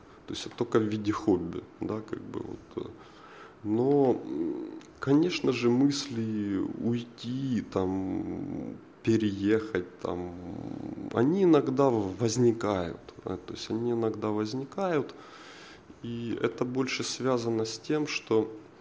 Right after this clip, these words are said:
э, не всегда видишь вот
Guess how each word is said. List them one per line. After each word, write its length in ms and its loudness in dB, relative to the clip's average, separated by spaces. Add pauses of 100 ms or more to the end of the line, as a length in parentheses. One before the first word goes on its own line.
(720)
э, 840 -6 (1900)
не 200 0
всегда 600 -2
видишь 640 -4
вот 220 -6